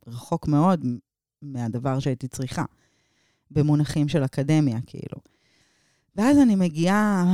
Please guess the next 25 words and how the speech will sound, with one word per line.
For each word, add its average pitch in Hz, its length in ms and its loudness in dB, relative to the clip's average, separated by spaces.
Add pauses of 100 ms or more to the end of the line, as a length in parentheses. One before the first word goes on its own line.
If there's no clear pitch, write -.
(300)
ראיתי 170 260 -4
שנפתח 156 500 -4
בתל 151 300 -2
חי, 202 360 0
שזה 135 280 -6
באמת 139 340 -2
נורא 147 220 -2
רציתי 143 300 -8
ללמוד 151 440 0
שם, 170 260 0
זה 135 100 -4
ליד 127 240 -4
קריית 131 300 -10
שמונה, 202 580 -2
וזה 135 280 -6
התאים 151 260 -4
לי 143 100 -2
בומבה, 180 500 -2
לדורון 135 340 -6
פחות, 254 520 -2 (720)
ונסעתי 202 680 0
לקריית 151 420 -4
שמונה, 170 440 0 (120)
אה, 135 180 -4
ליום 143 300 -2